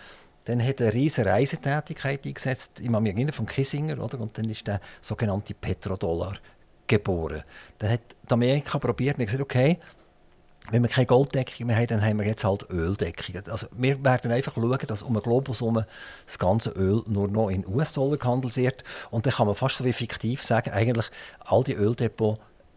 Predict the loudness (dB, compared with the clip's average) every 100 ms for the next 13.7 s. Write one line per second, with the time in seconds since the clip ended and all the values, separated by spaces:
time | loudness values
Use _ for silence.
0 | -6 -4 -2 -2 -2 -4 -6 -6 -8 -2
1 | 2 4 2 2 0 -2 -2 -2 -4 -4
2 | -4 -4 -6 -4 -2 -4 -6 -8 -6 -8
3 | -12 -20 _ _ _ _ -10 -10 -12 -14
4 | -14 -18 -20 _ -20 -20 -18 -10 2 4
5 | 4 2 2 2 0 -6 -10 -12 -10 -4
6 | -4 0 0 2 2 0 0 -2 -4 -2
7 | 0 0 -2 -2 0 -2 _ -20 -20 _
8 | _ _ -20 -20 _ _ -2 4 6 6
9 | 2 0 -4 -2 -2 -2 -2 0 2 0
10 | -6 -20 -20 -20 -20 -20 -6 -4 -4 -2
11 | 0 0 0 -2 -2 0 0 2 -2 -2
12 | -2 -2 0 -2 0 -2 -2 -2 -2 -2
13 | -6 -8 -10 -4 0 0